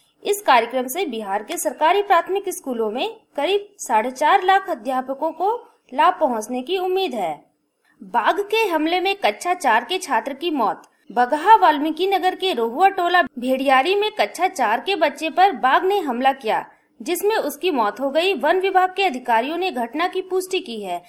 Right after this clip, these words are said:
कहा है कि छात्र के परिजनों को विभाग की ओर से आर्थिक सहायता दी जाएगी।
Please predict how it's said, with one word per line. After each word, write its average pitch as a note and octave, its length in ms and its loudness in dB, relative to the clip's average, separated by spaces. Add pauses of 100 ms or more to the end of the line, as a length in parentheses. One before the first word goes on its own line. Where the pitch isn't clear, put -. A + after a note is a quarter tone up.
(280)
कहा A3+ 240 2
है F4 200 4
कि G4 160 0
छात्र C4 340 -2
के F#4 160 -4
परिजनों A#3 540 -2
को F4+ 160 -4
विभाग C4 380 -4
की F4+ 200 -6
ओर C#4 180 0
से D4+ 160 -6
आर्थिक A3 420 -4
सहायता A3 440 -4
दी E4 180 -4
जाएगी। F3+ 520 -4